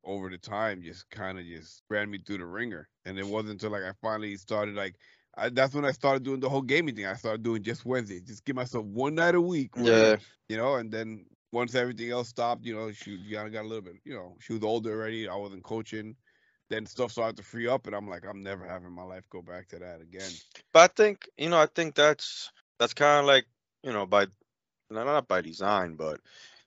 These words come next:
Speaker 2: it's like seasons of life, right? Like, we go through that, and that's the whole point of having, you know, kids when you're, you're kinda fairly young, because at,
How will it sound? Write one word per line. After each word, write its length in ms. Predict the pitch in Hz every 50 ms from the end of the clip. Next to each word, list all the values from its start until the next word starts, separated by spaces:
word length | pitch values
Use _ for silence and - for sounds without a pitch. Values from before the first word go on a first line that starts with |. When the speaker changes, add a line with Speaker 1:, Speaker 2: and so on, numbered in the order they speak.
| _ _ _ -
Speaker 2:
it's 160 | - 107 -
like 140 | 135 117 -
seasons 480 | - - 123 120 117 107 110 104 92 92
of 120 | 90 87
life, 360 | 95 113 120 98 80 - - -
right? 140 | 80 90 87
Like, 160 | 90 92 90 92
we 120 | 104 104
go 200 | 95 107 113 131 127
through 180 | - - 98
that, 140 | 95 92 87
and 80 | 98 107
that's 140 | 113 117 -
the 80 | 104
whole 160 | 104 113 107 95
point 300 | _ - 117 113 110 101
of 100 | 92 -
having, 440 | 107 107 107 95 101 95 92 76 _
you 100 | - 113 104
know, 120 | 92 82
kids 400 | _ - 123 127 135 127 113 -
when 180 | 95 92 90 92
you're, 280 | 92 92 92 87 -
you're 160 | - 87 92
kinda 280 | - - 110 101 98 92
fairly 380 | - - - 107 104 98 95 90
young, 420 | 87 90 104 120 131 117 98 82 78 -
because 360 | 85 - - 92 90 - -
at, 100 | 92